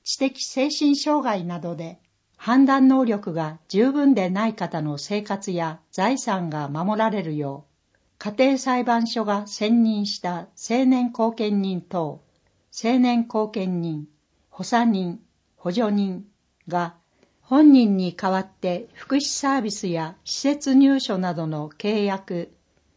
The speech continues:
財産管理を行うなど、法律的に保護、支援する仕組みです。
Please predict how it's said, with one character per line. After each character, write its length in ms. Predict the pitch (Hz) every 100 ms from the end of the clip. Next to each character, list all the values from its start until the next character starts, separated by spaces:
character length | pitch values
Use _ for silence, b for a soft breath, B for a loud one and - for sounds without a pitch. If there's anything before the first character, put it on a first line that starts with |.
| _
財 280 | - 233 269
産 260 | 277 269
管 260 | 262 262 240
理 140 | 208
を 140 | 165 160
行 140 | 214
う 20 |
な 400 | 214 202 170 156
ど、 260 | 143 143 - _ _ _ _
法 240 | _ 240
律 260 | 277 277 -
的 260 | 247 233 226
に 300 | 208 196 208 _ _
保 220 | - 262
護、 300 | 208 139 -
支 240 | - -
援 220 | 277 277 233
す 160 | 190
る 120 | 156
仕 160 | 147 -
組 180 | 208 196
み 60 |
で 140 | 175 175
す。 300 | - -